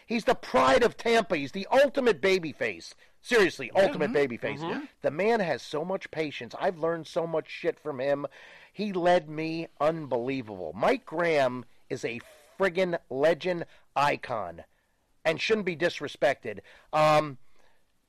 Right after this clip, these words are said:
Speaker 1: he puts me over in the Spartan Sports Center because the Fort Hesterly Armory was closed down in the middle <clears throat> for the Florida heavyweight title. I mean,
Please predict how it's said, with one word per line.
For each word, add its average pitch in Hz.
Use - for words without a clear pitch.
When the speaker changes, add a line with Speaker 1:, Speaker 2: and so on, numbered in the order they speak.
Speaker 1:
he 285
puts -
me 180
over 151
in 117
the -
Spartan 180
Sports -
Center 104
because 135
the 123
Fort 180
Hesterly 151
Armory 135
was 131
closed 160
down 143
in 294
the 330
middle 262
<clears throat> -
for -
the 160
Florida 202
heavyweight 160
title. 131
I 131
mean, 143